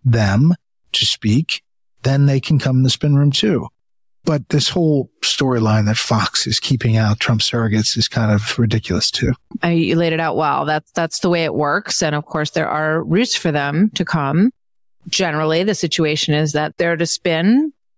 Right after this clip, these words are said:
Speaker 2: people who are on the stage, which makes, you know, the most sense. But,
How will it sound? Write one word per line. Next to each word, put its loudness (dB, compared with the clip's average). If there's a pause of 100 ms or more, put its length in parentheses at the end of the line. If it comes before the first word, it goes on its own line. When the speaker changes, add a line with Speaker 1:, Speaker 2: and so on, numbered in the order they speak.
Speaker 2:
people 0
who 2
are -2
on -2
the -2
stage, -2
which -4
makes, -4
you -2
know, -2
the 2
most 0
sense. -2 (480)
But, -2